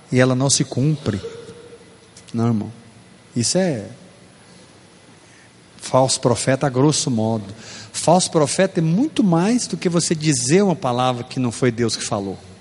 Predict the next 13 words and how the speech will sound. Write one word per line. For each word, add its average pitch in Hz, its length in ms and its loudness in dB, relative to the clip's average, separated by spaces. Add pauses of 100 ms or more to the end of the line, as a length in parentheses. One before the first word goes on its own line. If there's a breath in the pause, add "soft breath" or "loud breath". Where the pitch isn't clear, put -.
(240)
dizendo 120 400 2
que - 60 -12
foi 120 220 0
ele. 101 240 -4 (1120 loud breath)
Falso 262 680 2
profeta, 175 880 -2
em 180 160 0
essência, 165 640 -2
é 151 40 0
ser 285 520 4
falso 117 640 -2
por 107 180 -2
dentro. 101 540 -4